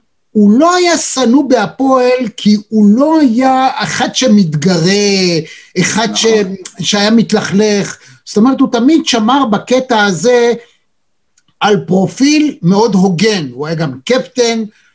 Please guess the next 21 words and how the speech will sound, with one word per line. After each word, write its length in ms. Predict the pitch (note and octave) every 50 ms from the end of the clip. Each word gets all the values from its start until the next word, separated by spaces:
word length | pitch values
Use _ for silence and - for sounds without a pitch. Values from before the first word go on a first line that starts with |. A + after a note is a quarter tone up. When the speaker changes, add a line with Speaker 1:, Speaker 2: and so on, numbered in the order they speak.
| _ _ -
Speaker 1:
והוא 300 | C3+ A#2 F3 F3 E3+ D#3
גם 300 | D#3 F3 F3 E3 D#3+ D#3+
היה 160 | D#3+ D#3 D#3
קפטן 380 | D#3 - E3+ D#3+ - - F3 E3+
הנבחרת. 680 | E3+ E3+ D#3+ E3 - - A#3 B3 B3 B3 B3+ B3 B3 - _ _ _ _ _
הוא 100 | - F3
היה 120 | C4+ D4+ D4+
דמות 360 | B3 C4 C4 D4+ D#4 - -
מיוחדת. 840 | A#3+ D4 C#4 C4+ C4 G3 - - B3+ B3 G3+ D#3+ D#3 B2 - _ _ _ _ _ _ _ _ -
אני 180 | - F3+ G3+ G#3
לא 100 | A3+ C4
יודע 260 | C#4+ C4 B3 C4+ B3+
למה 400 | A#3 A3+ A#3 A3 G#3+ A3 A#3+ B3+
להשוות 520 | A#3+ A#3+ G#3 - - - F3+ G#3 A3 G#3+ -
אותו 280 | F#3+ - - F#3 E3
היום, 520 | D#3+ E3 E3 F#3 G#3 A#3 B3 C4+ C4+ C#4 C4+ -
אני 120 | - E3+ F3+
לא 120 | G3+ A3+
מכיר 380 | A3+ A3+ - - - G#3+ G#3+ F#3
שחקן 560 | - - F#3 F#3 - - - G#3+ G#3+ G#3+ G3
עם, 200 | F#3+ F#3 F#3 E3+